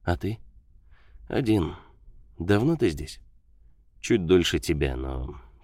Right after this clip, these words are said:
тут сложно следить за временем». «Эй!» крикнула Эмили. В коридор за пределами камеры. «Я хочу поговорить с вашим начальством!» «Я тоже их звал», сказал её собеседник.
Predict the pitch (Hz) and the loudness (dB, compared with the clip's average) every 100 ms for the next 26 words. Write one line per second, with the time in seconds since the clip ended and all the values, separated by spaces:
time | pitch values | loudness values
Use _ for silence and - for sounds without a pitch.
0 | - 80 - 90 90 71 71 - 73 73 | -4 -4 -2 0 2 2 -4 -4 -4 -4
1 | 69 78 69 - - - - - - - | -4 -4 -6 -12 -16 -20 -20 -20 -20 -20
2 | - _ _ - - 208 226 120 - _ | -20 _ _ -10 4 8 8 6 0 _
3 | _ _ - - - 90 90 - 69 69 | _ _ -20 -20 -2 2 2 0 -4 -4
4 | 69 101 127 104 - - - - - - | -4 -2 -2 -4 -10 -20 -20 -20 0 4
5 | 95 82 101 147 123 131 107 82 98 95 | 6 6 4 4 4 2 2 2 0 0
6 | 92 - 82 73 - - - _ _ _ | -4 -6 -8 -8 -14 -20 -20 _ _ _
7 | - 92 143 185 - 151 - 202 175 165 | -6 6 8 8 8 6 8 8 8 8
8 | 170 190 156 - 147 190 175 175 175 170 | 10 8 6 2 6 8 8 10 10 8
9 | 202 226 180 - 156 113 71 - _ _ | 8 8 6 4 6 6 4 -10 _ _
10 | _ - - - - - - - - - | _ -20 -20 -20 -20 -20 -20 -20 -20 -20
11 | - - - - 123 175 202 190 165 123 | -20 -20 -20 -6 0 2 2 4 6 4
12 | 95 76 - - - - - - - 87 | 2 -2 -4 -6 -8 -8 -12 -12 -2 -2
13 | 71 80 90 71 71 - 65 71 - - | 0 0 0 0 -4 -8 -8 -8 -10 -10
14 | 67 - | -16 -16